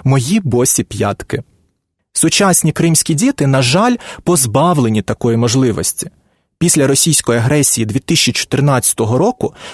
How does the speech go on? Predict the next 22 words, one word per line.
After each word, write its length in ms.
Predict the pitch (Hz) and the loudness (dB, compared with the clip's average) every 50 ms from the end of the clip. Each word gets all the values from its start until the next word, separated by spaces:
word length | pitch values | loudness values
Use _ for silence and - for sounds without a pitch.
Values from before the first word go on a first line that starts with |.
| - - | -6 -2
постачання 680 | 147 - - 180 - - - 220 202 180 151 139 135 | -2 0 0 -2 -2 0 0 2 2 2 2 2 2
води 300 | 131 170 156 156 196 175 | 0 0 0 0 0 0
Північно-Кримським 960 | - - 151 139 175 170 - - 135 120 - 156 156 139 - - - 117 - | 0 -2 0 0 0 0 0 -2 -4 -4 -2 0 0 0 0 0 -2 -4 -2
каналом 520 | - 123 120 139 180 214 202 143 113 104 | 0 0 0 2 2 2 2 0 0 -2
припинилося. 1040 | - - 131 160 175 - - 147 139 135 135 135 131 113 101 95 - - - - - - _ _ _ _ _ _ _ | -2 -2 0 0 0 0 0 0 2 2 2 2 2 2 2 0 0 -2 -4 -6 -10 -12 _ _ _ _ _ _ _
Умова, 540 | - - 104 104 120 170 196 160 120 95 - - - - - - | -4 -2 0 0 0 0 2 2 0 -2 -2 -6 -12 -18 -10 -6
за 160 | - 113 113 | -2 0 2
якої 480 | 107 117 113 - - 151 151 127 117 110 | 2 0 0 0 0 0 2 2 2 2
вода 420 | 98 117 110 - 135 135 131 113 | 0 -2 -2 0 0 0 0 -2
по 140 | - - - | -2 -4 -4
Північно-Кримському 1080 | - - 110 113 131 135 127 - - 117 - - - 131 131 120 - - - 107 104 | -2 -2 -2 0 0 0 0 0 -2 -6 -6 -2 -2 -2 -2 -2 -4 -6 -6 -8 -8
каналу 560 | - - - 113 120 127 131 120 107 98 95 - - - - - - _ | -6 -4 -4 -4 -2 -2 -2 -2 -2 -2 -4 -6 -10 -16 -20 -20 -16 _
піде 360 | - 113 107 113 123 120 107 | -4 -4 -2 0 0 0 0
до 120 | - - - | -2 -4 -6
Криму, 500 | - - 107 113 127 175 185 160 - - - - - - - 107 | -4 -2 0 0 0 0 0 -2 -4 -4 -8 -18 -20 -14 -8 -6
лише 320 | 104 - - - 110 - - | -4 -2 0 -2 -2 -2 -2
одна: 520 | - 120 104 98 113 113 113 104 92 - - _ _ _ _ _ _ _ | -4 -4 -4 -4 -6 -4 -4 -4 -6 -8 -12 _ _ _ _ _ _ _
його 480 | 107 110 101 95 95 107 123 175 196 - _ _ _ - | -4 -4 -4 -2 0 0 0 0 -2 -4 _ _ _ -8
деокупація. 1120 | 110 120 110 110 120 123 - - - - - 101 98 95 - - - - - - - - _ _ _ _ _ _ _ _ _ _ | -2 -2 0 0 0 -2 -4 -6 -8 -6 -4 -4 -4 -4 -4 -6 -6 -6 -6 -10 -14 -16 _ _ _ _ _ _ _ _ _ _
Так 260 | - 120 170 214 - | 0 0 0 0 0
пояснював 640 | - 208 196 175 185 190 185 - - 175 160 165 165 - | 0 0 2 2 4 2 2 2 2 2 2 0 0 -2
тоді 380 | - 165 151 139 143 156 151 | -2 -2 0 0 0 -2 -2